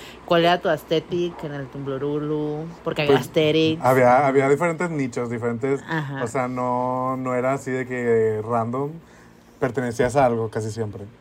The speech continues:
Speaker 1: Ujú.
Speaker 2: Yo tuve dos Tumblrs. El, el primero que tuve, eh, no recuerdo por qué lo cerré, porque quería un, quería empezar fresh. Tampoco
Speaker 1: Ujú.
Speaker 2: era como que tenía tantos seguidores.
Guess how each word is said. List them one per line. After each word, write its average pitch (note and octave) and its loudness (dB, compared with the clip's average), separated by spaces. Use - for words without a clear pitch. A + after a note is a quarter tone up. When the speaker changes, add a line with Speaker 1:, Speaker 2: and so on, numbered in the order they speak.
Speaker 1:
Ujú. D#3+ -8
Speaker 2:
Yo C3+ 4
tuve D#3+ 2
dos C3 0
Tumblrs. E3+ -2
El, C3+ -8
el B2 -4
primero B2+ 0
que D3 2
tuve, D3+ 4
eh, A2 4
no A#2 -4
recuerdo D3 0
por D#3 -2
qué D3 -2
lo C#3+ 0
cerré, A#2 -4
porque A#2 -8
quería A#2+ -2
un, B2 -8
quería A#2 0
empezar A#2+ -6
fresh. A2 -10
Tampoco C#3+ 2
Speaker 1:
Ujú. D3+ 4
Speaker 2:
era D#3+ 6
como E3+ -2
que C#3+ 2
tenía B2 -2
tantos B2 -4
seguidores. A2+ -4